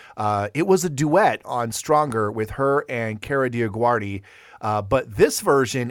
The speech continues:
is a solo, uh, Kelly version of this song. And I think this is one of the reasons why I love this song so much. Nothing against the duet version with Kara on Stronger,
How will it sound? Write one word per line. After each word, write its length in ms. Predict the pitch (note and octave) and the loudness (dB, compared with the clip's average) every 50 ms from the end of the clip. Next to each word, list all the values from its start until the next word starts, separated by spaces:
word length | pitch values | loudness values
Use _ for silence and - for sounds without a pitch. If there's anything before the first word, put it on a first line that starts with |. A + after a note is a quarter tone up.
| - | -6
is 280 | - C3 B2 A#2+ A#2+ A2+ - | -6 -4 -4 -4 -4 -6 -6
a 120 | C3 B2 A#2 | -6 -6 -6
solo, 760 | - - - - G3+ G3+ G#3 F#3+ D3+ A#2+ G#2 F#2 E2+ E2 - _ _ _ _ - | -6 -6 -2 0 2 4 4 4 4 2 0 -2 -6 -10 -16 _ _ _ _ -8
uh, 220 | A2+ G#2 G2+ G2+ | -6 -6 -6 -6
Kelly 340 | G2+ - - B2+ A2+ G#2+ G2+ | -6 -6 -4 -2 -2 -2 -4
version 460 | G2 F#2+ G#2 G2 G2 F#2+ G#2+ G2+ G2+ | -4 -4 -4 -4 -4 -4 -6 -6 -6
of 180 | - G#2+ G#2 F#2+ | -6 -6 -6 -4
this 160 | G#2+ G#2 G2 | -4 -6 -4
song. 320 | - - A2+ G#2 G2 G2 | -4 -4 -2 -2 -2 -2
And 80 | G2 G2+ | -4 -4
I 80 | G#2 | -6
think 280 | G2 - - F3 G3 - | -6 -6 -6 -6 -4 -4
this 180 | F3+ D#3+ - E3+ | -4 -4 -4 -6
is 120 | D#3 - | -6 -4
one 120 | D3+ D#3 | -4 -2
of 60 | D3+ C#3+ | -2 -2
the 80 | B2+ | -2
reasons 380 | B2 B2 B2 A2+ A2+ A#2+ A2 G2 | -2 -2 -4 -4 -4 -6 -4 -2
why 380 | G2+ A2 G#2+ G#2+ G#2+ G#2 G#2 G2+ - - - - - - | 0 0 2 2 2 0 -2 -6 -8 -14 -20 -20 -12 -8
I 60 | A2 | -8
love 300 | G#2+ G#2+ A2 A2+ A#2+ A2 | -4 -2 0 0 0 0
this 140 | A#2 A2+ G2+ | -2 -4 -4
song 300 | - - A#2+ G#2+ G#2 G#2 | -2 -2 -2 -2 -2 -4
so 220 | - - C3 A2+ | -4 -4 -4 -2
much. 280 | G#2+ G#2+ G2 - - - | -2 -2 -2 -4 -6 -4
Nothing 420 | A#2+ D3 G3 - A#3 A#3 G3+ F#3 _ _ _ _ - - | -2 -2 0 0 -2 -4 -6 -8 _ _ _ _ -10 -8
against 580 | D3 C3 D3+ D#3 D3+ D3 C#3 - - - C3 | -6 -4 -2 -2 -2 -2 -4 -8 -12 -12 -8
the 260 | A#2+ C3+ B2+ A#2+ A#2+ A2 | -4 -4 -2 -2 -2 -4
duet 380 | G#2 A#2+ B2 A#2+ C3 C#3 - | -4 -4 -2 0 0 0 0
version 300 | - C3+ C3 B2 A#2+ C3 | 0 -2 -2 0 -2 -4
with 160 | A#2+ G#2+ G2+ | -4 -4 -6
Kara 340 | - - C3+ B2+ B2 A#2+ A2+ | -6 -6 -4 -2 0 0 -2
on 300 | A#2 G#2 G#2+ G#2 G2+ G2+ | -2 -4 -4 -4 -4 -6
Stronger, 560 | G2 - - - F#3 A#3 G#3 C3 A2 G#2+ G#2+ | -8 -8 -4 -2 -2 -2 -2 -2 -2 -4 -4